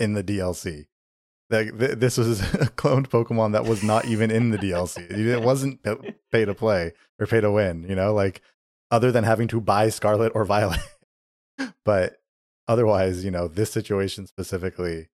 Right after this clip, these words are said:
not a pay-to-win Pokemon. Um, but I get that it's, like, a larger, it's a larger discussion at that point.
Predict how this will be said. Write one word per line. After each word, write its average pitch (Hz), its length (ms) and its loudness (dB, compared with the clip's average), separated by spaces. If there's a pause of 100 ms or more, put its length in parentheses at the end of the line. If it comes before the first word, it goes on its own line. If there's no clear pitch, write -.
(1080)
not 92 440 -2 (100)
a 104 340 0
pay-to-win 113 500 -2
Pokemon. 101 540 -4 (320)
Um, - 320 -10 (580)
but 117 100 0
I 110 80 2
get 107 200 -2
that 95 120 0
it's, 95 120 -8
like, 98 120 -4
a 98 60 0
larger, 85 420 -6
it's 101 180 -8
a 104 40 0
larger 85 380 -8
discussion - 420 -14
at 76 100 -20
that - 160 -12
point. - 180 -20